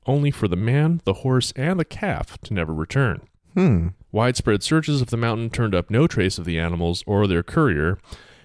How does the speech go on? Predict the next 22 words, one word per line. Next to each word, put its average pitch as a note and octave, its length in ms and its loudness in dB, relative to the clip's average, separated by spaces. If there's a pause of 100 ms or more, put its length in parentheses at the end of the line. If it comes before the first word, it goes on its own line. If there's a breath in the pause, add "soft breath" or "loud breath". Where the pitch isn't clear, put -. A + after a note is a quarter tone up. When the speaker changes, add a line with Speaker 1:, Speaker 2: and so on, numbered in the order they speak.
(220 loud breath)
Speaker 1:
uh, G#2 180 2
or A2+ 200 4
the G#2+ 200 -4
courier, F2 600 -2
and A2 100 -2
it A#2+ 60 2
was A#2+ 120 2
assumed D#3+ 340 2
that B2 100 0
they A2+ 80 2
had F#2 140 0
fallen F#2+ 340 0
into F2+ 280 -2
one G2+ 240 2
of G2 100 -2
the F2+ 60 -2
many E2+ 340 -2
jagged D#2+ 440 -6 (160)
chasms E2 560 -4
between - 300 -6
the D2+ 80 -6
boulders. E2+ 500 -4